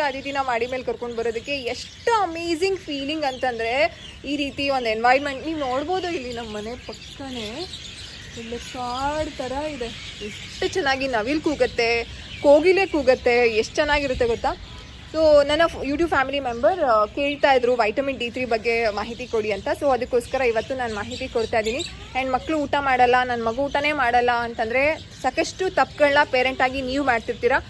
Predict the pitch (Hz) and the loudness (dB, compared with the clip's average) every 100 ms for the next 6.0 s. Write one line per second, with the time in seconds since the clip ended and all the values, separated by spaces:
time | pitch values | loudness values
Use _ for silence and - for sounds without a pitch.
0 | - - - 247 320 302 - 285 302 277 | -16 -8 -2 4 6 4 -2 -2 -4 -2
1 | 269 277 254 233 240 311 - - 233 269 | -2 -2 0 0 0 -6 -8 -10 0 2
2 | 262 254 - 247 240 226 208 226 254 214 | 6 4 4 0 2 0 0 -2 0 0
3 | 247 254 214 233 214 247 - 233 214 294 | -2 -4 -4 -4 -4 -4 -6 -4 -2 -2
4 | 330 - - - - - - - - - | -6 -16 -16 -16 -16 -18 -18 -20 -20 -18
5 | - - - - - 262 240 220 - | -18 -18 -18 -10 0 2 4 2 0